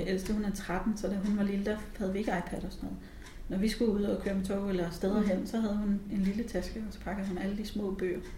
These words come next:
Speaker 2: Ja, det har jeg også prøvet. Og sådan nogle små kufferter, man kunne
Speaker 1: Ja.
Speaker 2: købe i, øh, Søstrene Grene, og så
Speaker 1: Ja.
Speaker 2: der kunne godt lige være en stak Pixie-bøger i.
Speaker 1: Det havde hun en fest med.
Speaker 2: Ja, det er et godt legetøj også.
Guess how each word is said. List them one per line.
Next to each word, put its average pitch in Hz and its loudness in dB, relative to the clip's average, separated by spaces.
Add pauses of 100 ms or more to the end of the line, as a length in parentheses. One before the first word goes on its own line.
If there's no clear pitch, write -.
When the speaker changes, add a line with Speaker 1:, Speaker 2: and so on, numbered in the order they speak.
(140)
Speaker 2:
Ja, 220 4 (600)
det 233 6
har 208 6
jeg 185 2
også - -4
prøvet. 190 -2 (160)
Og 190 -2
sådan 208 2
nogle 190 2
små 202 2
kufferter, 190 2
man 170 0
kunne 165 -2
Speaker 1:
Ja. 180 2
Speaker 2:
købe 190 6
i, 180 4
øh, 175 2 (520)
Søstrene 190 2
Grene, 180 2
og 185 2
så - -4
Speaker 1:
Ja. 202 2
Speaker 2:
der 208 2
kunne 220 0
godt 202 4
lige 214 4
være 196 4
en 190 0
stak 190 0
Pixie-bøger 202 -2
i. 190 0 (140)
Speaker 1:
Det 190 -2
havde 190 0
hun 190 0
en 180 0
fest - -8
med. 165 -6 (240)
Speaker 2:
Ja, 233 0 (800)
det 208 0
er 190 -2
et - -6
godt 196 4
legetøj 180 -2
også. - -8